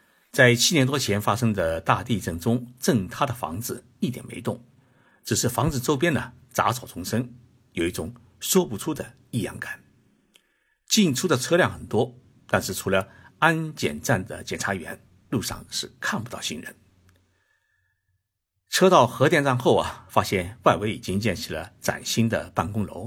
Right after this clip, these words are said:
和工作人员的生活中心，还有二十四小时的便利店和三个食堂。据说在这里工作的人员总共有四千多人，也有一些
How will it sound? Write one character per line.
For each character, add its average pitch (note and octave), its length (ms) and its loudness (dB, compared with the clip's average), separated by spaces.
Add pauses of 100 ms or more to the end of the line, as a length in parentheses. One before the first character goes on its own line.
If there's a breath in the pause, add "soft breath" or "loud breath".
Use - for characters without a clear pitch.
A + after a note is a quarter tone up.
(100)
和 - 240 -6 (260 soft breath)
工 A2 180 4
作 G#2+ 140 -4
人 F2 160 -6
员 D#2 100 -8
的 E2+ 140 -12
生 - 180 -4
活 F#2 80 -8
中 F#2 160 -8
心， B2 320 0 (640 soft breath)
还 G2+ 140 0
有 F#2 220 0
二 B2+ 140 2
十 A#2+ 160 -2
四 B2 160 -2
小 - 220 -4
时 G#2+ 320 -6
的 - 160 -8
便 G#2 240 2
利 F2 80 -8
店 A2 380 0
和 - 180 -6
三 - 180 -2
个 F#2+ 80 -8
食 - 140 -4
堂。 - 260 -10 (520)
据 - 100 0
说 A#2+ 340 2 (520 loud breath)
在 G#2+ 280 6
这 G#2 140 2
里 A#2 140 4
工 D3+ 200 0
作 C3 140 4
的 E2 320 0
人 G#2 220 2
员 D#2 400 -4
总 D2 120 -6
共 G2 200 -2
有 D#2 180 -10
四 - 180 -2
千 A2 160 0
多 G#2 160 -4
人， - 220 -14 (400)
也 F#2 100 0
有 E2+ 120 0
一 - 100 -8
些 - 260 -4